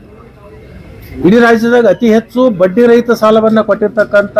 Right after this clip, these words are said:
ಯಾವ್ದಾದ್ರೂ ಜಿಲ್ಲಾ ಮಧ್ಯವರ್ತಿ ಬ್ಯಾಂಕ್ ಇದ್ರೆ ಅದು ಬೆಳಗಾವಿ ಜಿಲ್ಲಾ ಮಧ್ಯವರ್ತಿ. ರೈತರಿಗೆ ಕಟ್ಟಿರ್ತಕ್ಕಂಥ ಬ್ಯಾಂಕ್ ಇದು, ರೈತರಿಗೋಸ್ಕರ. ಅದರಿಂದ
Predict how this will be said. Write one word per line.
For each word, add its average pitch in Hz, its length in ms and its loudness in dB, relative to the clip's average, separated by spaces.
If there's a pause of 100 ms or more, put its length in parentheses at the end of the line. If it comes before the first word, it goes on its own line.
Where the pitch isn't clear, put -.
ಯಾವ್ದಾದ್ರೂ 208 520 2
ಜಿಲ್ಲಾ 185 340 -2
ಮಧ್ಯವರ್ತಿ 196 440 -4
ಬ್ಯಾಂಕ್ 180 260 -2
ಇದ್ರೆ 190 180 -4 (800)
ಅದು 143 100 -4
ಬೆಳಗಾವಿ 170 340 2
ಜಿಲ್ಲಾ 165 160 2
ಮಧ್ಯವರ್ತಿ. 139 720 -6 (200)
ರೈತರಿಗೆ 254 440 2
ಕಟ್ಟಿರ್ತಕ್ಕಂಥ 220 720 -4
ಬ್ಯಾಂಕ್ 160 320 -4
ಇದು, - 320 -20 (500)
ರೈತರಿಗೋಸ್ಕರ. 214 680 0 (1700)
ಅದರಿಂದ 226 440 2